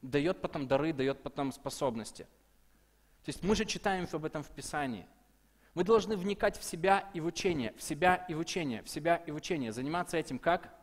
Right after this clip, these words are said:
Постоянно. В себя и в учение. А не просто в себя и всё. Или просто в учение, знаешь, и всё. А в себя и в учение. Идентифицировать себя как возлюбленные Божьи дети,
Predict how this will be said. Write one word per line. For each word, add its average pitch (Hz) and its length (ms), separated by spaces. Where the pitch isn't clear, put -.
Постоянно. 139 720
В - 60
себя 180 340
и 185 60
в 151 60
учение. 139 540
А 185 80
не 208 120
просто 226 360
в - 60
себя 151 680
и 139 80
всё. - 380
Или 180 160
просто 214 360
в 147 120
учение, 127 640
знаешь, 107 380
и 127 100
всё. 104 380
А 127 60
в - 80
себя 190 480
и 185 60
в 156 60
учение. 151 500
Идентифицировать 196 840
себя 151 220
как 147 180
возлюбленные 190 540
Божьи 151 300
дети, 113 380